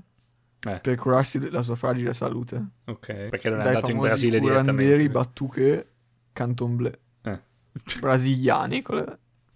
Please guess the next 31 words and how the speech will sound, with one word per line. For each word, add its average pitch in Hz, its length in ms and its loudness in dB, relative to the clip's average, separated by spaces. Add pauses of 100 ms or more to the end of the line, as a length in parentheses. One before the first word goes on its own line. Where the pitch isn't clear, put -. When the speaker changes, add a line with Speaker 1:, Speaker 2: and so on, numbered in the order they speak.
(120)
Speaker 1:
Brasiliani, 120 960 4
ok. 107 280 -8 (380)
Speaker 2:
Ma 131 120 0
poi, 151 300 8 (180)
cioè, 120 220 -2
è - 180 -8
bello 120 240 -2
che 117 200 -2
è - 40 -8
punto 147 720 0 (100)
brasiliani, 120 760 -2
punto. 117 560 -6 (240)
Speaker 1:
<laughs> - 1160 -6
Speaker 2:
Vabbè, 131 300 6
ma 131 200 6
no, 139 180 6
ma 127 100 0
glielo 131 260 0
devo 135 180 2
far 123 160 -2
vedere 123 300 -2
proprio. 117 220 -8
Speaker 1:
Se 185 100 10
no, 175 180 12
volentieri, 113 520 6
volentieri. 104 560 -2 (1000)
Speaker 2:
Sto-, 131 440 0
studia 135 340 0
filosofia 127 460 2
e 131 60 0
letteratura, 143 720 0